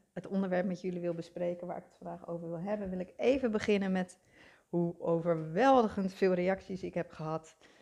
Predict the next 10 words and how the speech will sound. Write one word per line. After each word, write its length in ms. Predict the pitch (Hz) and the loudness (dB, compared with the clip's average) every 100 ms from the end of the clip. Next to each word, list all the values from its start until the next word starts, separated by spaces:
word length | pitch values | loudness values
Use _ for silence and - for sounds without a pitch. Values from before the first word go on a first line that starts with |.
| _ | _
toen 200 | - 196 | -2 2
ik 100 | 190 | 2
vorige 320 | 190 180 180 175 | 2 0 2 4
week 260 | 170 175 | 2 4
deze 280 | 175 160 165 | 2 0 -2
podcast 560 | 165 247 226 170 156 - | 0 2 2 2 0 0
de 100 | 160 | -2
lucht 300 | 180 190 - | -2 -4 -6
in 260 | 147 151 - _ _ _ | -6 -8 -18 _ _ _
schoot, 540 | - - 170 240 381 | -20 0 4 4 0